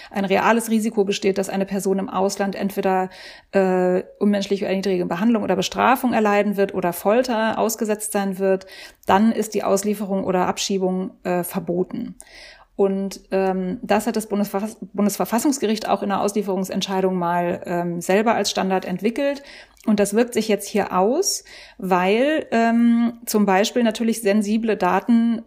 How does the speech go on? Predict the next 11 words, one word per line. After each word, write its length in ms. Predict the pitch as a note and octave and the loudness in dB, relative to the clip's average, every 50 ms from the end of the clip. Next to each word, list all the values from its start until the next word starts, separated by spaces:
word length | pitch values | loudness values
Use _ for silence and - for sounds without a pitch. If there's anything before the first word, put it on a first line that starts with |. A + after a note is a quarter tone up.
| - | -4
äh, 360 | - G3 G3 G3 G3+ G3 G3 G3 G3 - - - | 0 2 4 4 4 4 4 2 -2 -10 -12 -6
sagen 260 | - F#3+ F3+ F#3+ G#3 | -2 -2 0 0 0
wir 100 | G#3 G#3 | 0 0
mal, 380 | G3+ G3 F#3+ G3 G3 G3+ G3+ - | 0 0 0 2 2 2 0 -2
f-, 200 | - - - - | -4 -12 -14 -10
über 240 | - G3+ F#3 F#3 F#3 | -4 0 0 2 4
MenschenrechtsverteidigerInnen, 1800 | G#3+ B3+ B3+ C4 A#3 A3+ - - - G#3 - - G#3+ G3+ G3+ G#3+ G3+ G#3 G3+ G3 G3+ G3+ G3+ G3+ - - G#3 G3+ G3+ G3 G3 G3 G3 G3 G3+ - | 2 2 2 2 -2 -2 -2 -2 -4 -4 -4 -2 -2 0 0 0 0 2 2 2 2 2 2 0 0 -2 -2 0 0 0 0 -2 -2 -4 -4 -4
ähm, 260 | - G3 F#3+ G3 F#3+ | -4 -2 -2 2 2
weitergegeben 600 | G3 G3+ G#3+ G#3+ F#3+ G3+ F#3 G#3 G3+ G3+ G3+ G3 | 2 2 2 0 -2 -2 0 2 2 2 2 2
werden 240 | G3 F#3+ F#3+ F#3+ F#3+ | 2 2 2 0 -2
könnten 560 | - - G3+ G3 G3 G3+ F#3+ F#3+ F#3+ F#3+ | -4 -4 -2 -2 -2 -2 -2 -2 -2 -2